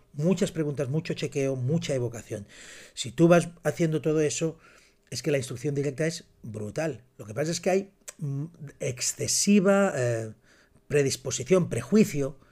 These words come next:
acerca de, como que si no fu-, como si no fuera suficientemente moderna o innovadora o chic o yo qué sé.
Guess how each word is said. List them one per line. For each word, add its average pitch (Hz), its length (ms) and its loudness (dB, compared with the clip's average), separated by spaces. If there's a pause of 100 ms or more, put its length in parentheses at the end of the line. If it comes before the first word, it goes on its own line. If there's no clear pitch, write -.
(520)
acerca 160 460 0
de, 98 640 -4 (360)
como 151 300 0
que 143 100 -4
si - 180 0
no 160 80 2
fu-, - 320 -6
como 151 260 -4
si - 140 0
no 165 80 2
fuera 175 380 2
suficientemente 170 1040 0 (320)
moderna 175 600 4
o 151 80 0
innovadora 156 880 4
o 131 180 2
chic - 540 2 (440)
o 135 300 4
yo 160 320 4
qué 226 140 0
sé. - 480 4